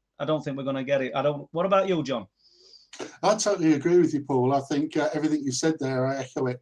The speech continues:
Speaker 2: as well as saying that, uh, very interesting to read the B B C jumping in on the idea. Now, knowing full well, as we all do, the B B C's attitude towards all of this, it's always a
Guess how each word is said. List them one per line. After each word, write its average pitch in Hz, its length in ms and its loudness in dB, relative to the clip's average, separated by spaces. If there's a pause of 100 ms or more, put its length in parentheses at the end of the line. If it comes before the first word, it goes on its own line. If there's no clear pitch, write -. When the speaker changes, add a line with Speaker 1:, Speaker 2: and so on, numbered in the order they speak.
Speaker 2:
as 135 200 -4
well 156 160 2
as 147 180 -2
saying 143 280 0
that, 143 180 -2 (100)
uh, 139 140 -2 (420)
very 175 220 4
interesting 156 520 0
to 147 200 -4
read 147 220 -4
the - 60 -4
B 151 240 0
B 135 140 -4
C 160 340 4
jumping 127 520 0
in 127 180 4
on 123 160 2
the 123 100 2
idea. 120 480 -2
Now, 127 240 0 (380)
knowing 160 240 4
full 151 300 4
well, 151 260 2
as 127 120 -2
we 143 140 -2
all 139 140 -2
do, 147 280 -2
the - 140 -12
B 151 160 4
B 139 120 -4
C's 135 340 -4
attitude 135 540 -4
towards 120 340 -4
all 120 160 0
of 120 80 -4
this, 127 200 -4
it's - 140 -8
always 147 240 2
a 127 100 -2